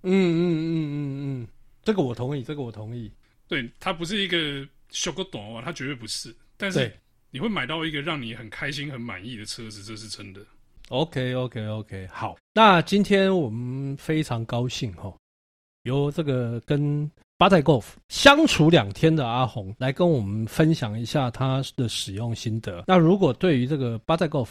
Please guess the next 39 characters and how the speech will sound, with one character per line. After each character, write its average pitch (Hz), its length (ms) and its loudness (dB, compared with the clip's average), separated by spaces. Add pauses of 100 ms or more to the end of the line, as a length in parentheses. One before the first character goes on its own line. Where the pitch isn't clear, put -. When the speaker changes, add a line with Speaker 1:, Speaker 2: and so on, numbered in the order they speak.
(100)
Speaker 1:
更 233 140 6
想 147 140 4
要 185 80 8
知 - 120 -2
道 190 120 8
更 190 240 6
多 175 180 6
的 151 140 4
话， 131 420 2
你 123 100 -6
们 131 80 -4
可 160 120 -2
以 135 60 2
到 147 220 4
Volkswagen 123 760 -4
台 131 160 -8
湾 127 120 -4
的 110 120 -6
官 117 200 -2
网 107 220 -4 (300)
好 147 180 2
好 131 140 4
去 - 100 -8
看 123 240 -2
一 95 40 -8
看。 104 220 -6 (120)
好， - 320 4
那 208 180 8
我 147 100 8
们 151 120 4
今 175 160 2
天 180 120 6
节 143 200 0
目 165 80 2
就 160 100 2
到 156 180 2
此 123 200 -8
为 120 160 -6
止。 104 180 -20